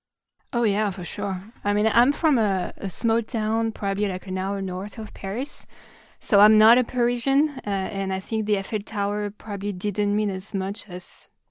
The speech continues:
native Parisians, uh, usually does. Um, so growing up to me, the Eiff-, the Eiffel Tower was kind of the symbol of Paris,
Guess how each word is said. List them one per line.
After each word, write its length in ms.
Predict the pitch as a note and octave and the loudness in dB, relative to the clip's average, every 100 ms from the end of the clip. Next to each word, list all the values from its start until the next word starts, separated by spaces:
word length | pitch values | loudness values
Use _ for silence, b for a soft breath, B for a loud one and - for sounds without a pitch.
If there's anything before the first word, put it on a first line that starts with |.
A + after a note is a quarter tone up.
| _ | _
native 520 | G3+ G3 G3+ - G3+ - | -2 0 0 -2 -6 -4
Parisians, 680 | G#3 F#3 G3 G#3+ A3 G#3+ - | -6 -4 -4 -2 -2 -2 -6
uh, 520 | F#3+ F3+ E3+ - - G#3+ - | -6 -4 -6 -8 -12 -12 -6
usually 320 | F#3+ F#3 F#3 | -6 -4 -8
does. 400 | F#3 G#3+ F4 - _ B B B B B | -4 -2 -4 -8 _ B B B B B
Um, 220 | G3+ G#3 | 4 4
so 160 | A3+ A3 | 4 6
growing 380 | A3+ E4+ G#4 | 8 8 8
up 140 | D4+ - | 4 0
to 140 | B3 | -4
me, 220 | A3 A#3 | 0 0
the 100 | G#3 | 0
Eiff-, 240 | G3+ G#3 G3+ | -2 -2 -4
the 100 | G#3 | -2
Eiffel 200 | A3 G#3+ | -2 -4
Tower 420 | G#3 G3+ G3 G3 | -4 -2 -2 -4
was 540 | F#3 F#3 F3+ G3 - - b b | -4 -4 -6 -8 -12 -14 b b
kind 160 | - C4+ | 4 6
of 80 | A#3+ | 6
the 100 | A3 | 2
symbol 420 | - A#3+ A#3 C4 | 2 2 4 4
of 200 | C#4 - | 2 0
Paris, 580 | D4+ D4 D#4 - - | -4 0 0 -2 -10